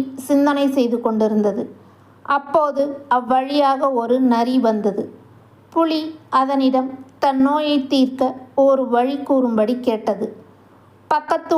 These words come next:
ஊரில் ஒரு மருத்துவன் இருக்கிறான். அவன் இது போன்ற நச்சு நோய்களை தீர்ப்பதில் வல்லவன்.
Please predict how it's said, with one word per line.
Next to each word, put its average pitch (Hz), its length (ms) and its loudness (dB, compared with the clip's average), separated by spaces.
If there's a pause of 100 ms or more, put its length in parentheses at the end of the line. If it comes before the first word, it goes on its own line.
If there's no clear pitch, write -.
ஊரில் 269 360 2 (160)
ஒரு 269 260 2
மருத்துவன் 269 600 0
இருக்கிறான். 240 560 0 (460)
அவன் 262 320 0 (280)
இது 277 240 2
போன்ற 277 440 0
நச்சு 247 440 0
நோய்களை 240 480 2
தீர்ப்பதில் 254 580 0 (240)
வல்லவன். 220 540 0